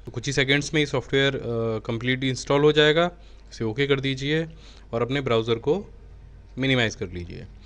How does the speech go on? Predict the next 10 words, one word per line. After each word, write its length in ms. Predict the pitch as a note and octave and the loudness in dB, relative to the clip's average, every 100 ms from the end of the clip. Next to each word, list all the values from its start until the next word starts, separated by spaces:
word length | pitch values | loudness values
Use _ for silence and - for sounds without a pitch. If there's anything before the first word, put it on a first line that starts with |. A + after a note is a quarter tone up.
| - - - | -20 -18 0
अब 80 | C#3 | 0
उस 160 | - | 2
फाइल 240 | C3 B2+ D3 | 4 4 6
को 120 | E3 | 2
ओपन 220 | D#3+ D3+ | 4 0
कीजिए 300 | C#3+ B2 C#3+ | 0 -4 -2
जिस 220 | D#3 - | -2 0
फाइल 220 | - B2 | 2 2
को 120 | B2 C#3+ | 4 6
आपको 500 | B2 - C3 D#3 | 6 4 2 2